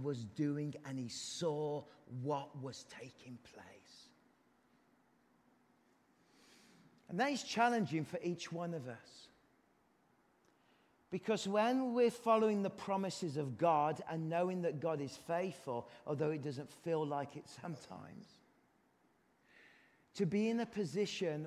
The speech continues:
where we perceive and see what God is actually doing in our lives.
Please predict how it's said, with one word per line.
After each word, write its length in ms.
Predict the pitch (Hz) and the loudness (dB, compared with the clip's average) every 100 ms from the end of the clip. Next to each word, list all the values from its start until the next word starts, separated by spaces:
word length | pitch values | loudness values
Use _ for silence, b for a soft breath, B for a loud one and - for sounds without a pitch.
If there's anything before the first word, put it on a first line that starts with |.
| 156 | -2
where 220 | 156 160 | 0 2
we 140 | 156 156 | 2 0
perceive 1080 | - 156 - - - 185 175 139 117 113 - | -4 -12 -12 -8 0 2 2 0 -4 -8 -10
and 180 | 143 143 | -10 -10
see 640 | - - - 175 151 113 113 b - | -10 -12 -6 -4 -2 -4 -6 b -8
what 360 | 135 131 107 | -6 -6 -8
God 380 | 120 131 127 123 - | -4 -2 -2 -6 -12
is 160 | 120 - | -14 -12
actually 560 | - - - - 110 107 92 | -14 -14 -12 -10 -8 -10 -8
doing 340 | 117 110 101 95 | -8 -6 -8 -12
in 120 | 117 104 | -10 -10
our 80 | 85 | -12
lives. 720 | 85 76 - - - - - | -14 -16 -18 -20 -20 -20 -20